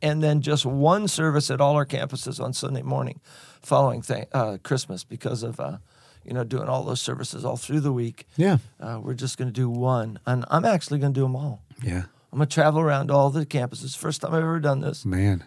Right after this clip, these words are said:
Speaker 1: Go to all four campuses and preach.
Speaker 2: That is cool. And you'll be on the weekend broadcast for the, the online. So five campuses.
Speaker 1: Holy moly.
Speaker 2: That's a lot.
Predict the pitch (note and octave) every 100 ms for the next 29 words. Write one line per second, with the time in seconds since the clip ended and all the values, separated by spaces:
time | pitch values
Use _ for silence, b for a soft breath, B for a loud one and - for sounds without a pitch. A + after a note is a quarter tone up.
0 | - C#3+ C#3+ C#3+ C3+ C#3 C3+ B2+ B2+ D3+
1 | - - A#2 - _ A2 G#2 A2 G#2+ -
2 | A2 A#2+ F2+ - A#2 C3+ B2+ A#2 A#2 A2
3 | G#2 G#2 G2+ C3 F3+ A#2+ G2+ F#2 G2 G#2
4 | - - A#2 G2 G2 G#2 - G#2+ G2+ D3+
5 | B2+ - G#2 - C#3+ D#3 A#2+ - B2 -
6 | - _ _ C#3 C3+ B2 A2 G2+ G#2 B2
7 | C3+ C#3 D#3 C3+ A#2+ E3